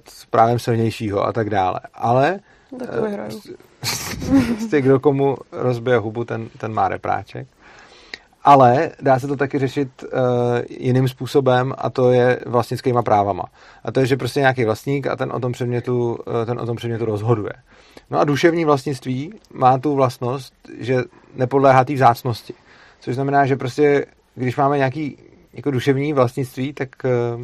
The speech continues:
Speaker 1: já když ho mám, a třeba kdybychom s-, řekněme, repráček, o tom se můžeme večer poprat, ale když se budeme hádat o, jako, obsah mojí knížky, tak tu si můžeme večer každý číst jako sám a tím, že já budu mít jako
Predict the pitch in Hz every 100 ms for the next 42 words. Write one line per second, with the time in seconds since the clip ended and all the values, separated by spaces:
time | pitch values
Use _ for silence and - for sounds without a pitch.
0 | 120 - - 120 123 131 135 131 107 131
1 | 175 _ _ _ _ _ _ - 123 _
2 | - 139 127 120 131 113 - - - 117
3 | 135 127 110 - 123 117 135 139 160 151
4 | 135 131 131 120 131 127 123 131 101 -
5 | 113 156 - _ - _ - 135 135 127
6 | 143 135 139 131 127 120 127 - 131 127
7 | 123 117 107 131 120 110 107 _ _ _
8 | _ _ _ _ _ - 139 - 151 135
9 | - 135 143 135 131 117 - 123 143 135
10 | 127 127 139 123 135 123 123 120 120 110
11 | 123 120 - 123 - - 117 135 123 -
12 | 104 120 - 120 120 117 123 117 123 123
13 | 120 120 - 123 113